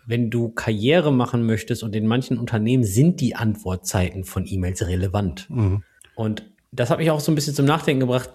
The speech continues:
Speaker 1: zurück zur Frage, ist E-Mail wirklich asynchron? Denn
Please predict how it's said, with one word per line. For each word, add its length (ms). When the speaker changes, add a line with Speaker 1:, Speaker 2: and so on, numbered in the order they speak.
Speaker 1:
zurück 300
zur 140
Frage, 440
ist 400
E-Mail 320
wirklich 320
asynchron? 520
Denn 320